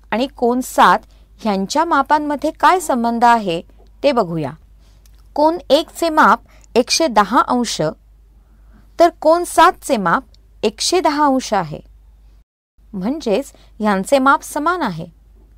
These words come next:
म्हणून आपण असे म्हणू शकतो की कोन एक आणि कोन सात एकरूप आहेत.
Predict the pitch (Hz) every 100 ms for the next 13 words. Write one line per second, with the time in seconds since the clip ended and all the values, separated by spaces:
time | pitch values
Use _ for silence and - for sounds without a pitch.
0 | _ _ _ _ - - - 247 349 370
1 | 294 339 349 - 240 359 359 302 277 -
2 | 320 - 202 226 - - _ 285 320 -
3 | 285 285 294 _ 311 254 302 - _ -
4 | 262 359 - 277 262 247 - 233 - 277
5 | - _ _ _ - 233 247 - 359 381
6 | 214 165 -